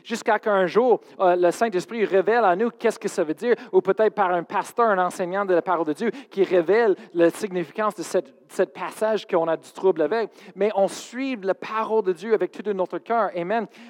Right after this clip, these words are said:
Alors, Dieu, il veut faire les choses dans les trois dimensions. Et le problème, c'est parce qu'on vit dans une dimension, c'est la dimension de physique,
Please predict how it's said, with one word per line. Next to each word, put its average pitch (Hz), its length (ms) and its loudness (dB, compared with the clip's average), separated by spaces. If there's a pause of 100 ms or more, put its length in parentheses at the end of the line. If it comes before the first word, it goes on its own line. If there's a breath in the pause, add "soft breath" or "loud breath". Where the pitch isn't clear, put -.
Alors, 226 240 4 (220 loud breath)
Dieu, 277 260 -2
il 240 180 -4
veut 226 260 -2 (140 loud breath)
faire 247 260 2
les 220 120 0
choses 226 200 0
dans 220 120 2
les 208 140 -2
trois 233 420 -2
dimensions. 190 720 -6 (1200)
Et 214 200 4 (120 loud breath)
le 196 100 4
problème, 240 380 2
c'est - 100 -12
parce 214 160 0
qu'on 196 160 2
vit 240 240 -4
dans 202 260 4 (300 loud breath)
une 240 140 2
dimension, 196 520 2
c'est 220 160 0
la 175 120 -2
dimension 185 500 0
de 180 160 0
physique, 208 600 -2